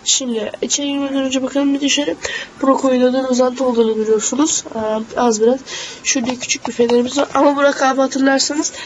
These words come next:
e, eğer bazılarınız o bölümü izlediyse, "Resimlerle kendinize evler yapabilirsiniz." demişti. Bakın şurada küçük bir fenerimiz var. Şurada ba-, Aa, ne yaptım ben? Bas.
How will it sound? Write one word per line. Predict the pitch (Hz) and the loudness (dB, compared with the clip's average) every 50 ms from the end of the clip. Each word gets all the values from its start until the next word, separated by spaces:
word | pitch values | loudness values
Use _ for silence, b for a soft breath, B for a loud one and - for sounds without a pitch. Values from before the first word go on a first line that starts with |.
| B B B - - | B B B -4 0
e, | |
eğer | - 226 233 226 226 - 233 233 233 233 240 | 2 4 4 4 4 4 4 4 2 2 2
bazılarınız | 247 254 254 254 254 240 233 226 220 | 0 0 0 0 -2 -2 -2 0 0
o | 220 214 | 0 2
bölümü | 214 208 208 208 208 214 | 2 0 0 0 -2 -2
izlediyse, | 208 214 214 214 240 226 - - 330 339 B B B B B B - - | 0 -2 -2 -2 0 0 0 0 -2 -4 B B B B B B -8 -4
"Resimlerle | - - - 240 233 240 247 247 254 262 254 | -2 -2 0 0 2 2 2 2 2 0 0
kendinize | - 262 240 233 226 226 226 233 233 - - - 254 247 | -2 -2 -2 0 -2 0 2 0 0 0 -2 0 2 2
evler | 247 - 247 226 233 233 233 | 2 0 -2 0 0 0 2
yapabilirsiniz." | 233 233 226 233 226 226 233 233 - - 240 220 208 202 | 0 -2 -2 -2 -2 -2 -2 -2 -2 0 0 0 0 0
demişti. | 208 208 208 202 - - - 294 302 320 - - - - - - - - - - - - - - - - - - - - - - - - - - - - - - - - - - - - - - - - - - - - - - - - - - - - - - - - - - - - - - - - - - - - | -4 -4 -2 -2 -2 -2 0 0 -2 -2 -2 -6 -16 -20 -20 -20 -20 -20 -20 -20 -20 -20 -20 -20 -20 -20 -20 -20 -20 -20 -20 -20 -20 -20 -20 -20 -20 -20 -20 -20 -20 -20 -20 -20 -20 -20 -20 -20 -20 -20 -20 -20 -20 -20 -20 -20 -20 -20 -20 -20 -20 -20 -20 -20 -20 -20 -20 -20 -20 -18 -20 -18 -20 -20 -20 -20 -12 -6
Bakın | - 226 233 226 - 240 226 | -2 -2 -2 -2 0 -2 0
şurada | 202 - 127 127 240 226 | 0 -2 -4 -4 -8 -8
küçük | - - - - - - | -6 -4 -6 -6 -6 -8
bir | 220 | -6
fenerimiz | - 226 226 226 226 226 226 226 233 226 220 | -4 -2 0 2 4 4 4 2 2 2 2
var. | 220 233 - B B B B B B B | 2 0 0 B B B B B B B
Şurada | - - - 240 226 214 233 | -2 0 2 2 2 2 2
ba-, | 214 226 220 220 - - | 2 2 0 -2 -2 0
Aa, | - 339 381 427 427 403 | 2 4 4 4 4 4
ne | 403 | 4
yaptım | 381 392 - - 320 302 269 | 2 2 0 -2 0 2 2
ben? | 233 208 190 - - - - - - - - - - - - - - - - - - - - - - - - - - - | 2 0 0 -6 -20 -20 -20 -20 -20 -20 -20 -20 -20 -20 -20 -20 -20 -20 -20 -18 -18 -18 -18 -18 -20 -20 -20 -14 -4 -2
Bas. | 226 220 214 - - - - - | 0 0 2 0 0 0 -2 -4